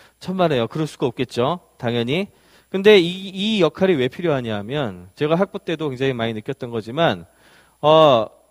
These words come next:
공학 교수님들 부르고 의학 하신 분들 불러가지고 두 분을 협업하게 해요. 그리고 저도 융합을 외부에서 했-, 외국에서 했기 때문에 한국에 와서도 그런 식으로 포럼을 조직해서 한번 같이 해보자 이런 거 많이 해봤어요. 근데 잘 안 돼요.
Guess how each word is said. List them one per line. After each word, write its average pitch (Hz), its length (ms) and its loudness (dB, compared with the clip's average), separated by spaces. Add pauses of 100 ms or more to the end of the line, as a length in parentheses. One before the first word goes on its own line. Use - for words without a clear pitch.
(120)
공학 202 440 0
교수님들 170 600 -6
부르고 139 680 -8
의학 175 360 0
하신 170 260 -6
분들 147 240 -10
불러가지고 135 640 -6
두 139 160 -8
분을 147 220 -6
협업하게 170 460 -4
해요. 127 340 -4 (680)
그리고 165 260 -2
저도 156 280 -2
융합을 160 440 0
외부에서 139 800 2
했-, 156 180 -10
외국에서 139 520 -4
했기 165 180 -6
때문에 139 400 -2
한국에 190 380 -2
와서도 139 340 -2
그런 151 240 -2
식으로 151 460 -2 (320)
포럼을 214 400 2
조직해서 156 480 -4
한번 156 160 -4
같이 - 300 -2
해보자 160 260 0
이런 139 160 0
거 131 80 -6
많이 120 300 -2
해봤어요. 95 500 -4 (300)
근데 - 120 -8
잘 139 220 -4
안 104 180 -6
돼요. 92 280 -10